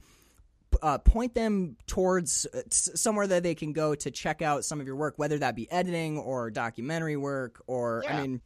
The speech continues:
Speaker 2: I, I guess I'll s-, I'll do it, uh, I'll do three things, but my website is Prometheus motion pictures dot com, Prometheus, like the, uh,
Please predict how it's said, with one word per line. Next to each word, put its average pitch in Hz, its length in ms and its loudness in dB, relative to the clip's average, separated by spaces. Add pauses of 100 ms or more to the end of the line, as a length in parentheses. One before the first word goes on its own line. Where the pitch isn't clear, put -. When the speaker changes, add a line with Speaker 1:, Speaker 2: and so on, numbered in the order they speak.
(100)
Speaker 2:
I, 185 180 6
I 190 100 4
guess 226 360 2
I'll 185 120 6
s-, - 200 -4
I'll 185 80 4
do 202 220 4
it, 185 180 2
uh, 139 560 4
I'll 135 100 6
do 147 200 8
three 151 260 6
things, 110 340 6
but 120 300 4
my 131 120 8
website 147 420 6
is 135 320 4
Prometheus 135 580 2
motion 135 320 4
pictures 143 380 2
dot 156 240 4
com, 98 400 4
Prometheus, 117 680 4
like 107 220 4
the, 113 180 6
uh, 107 240 6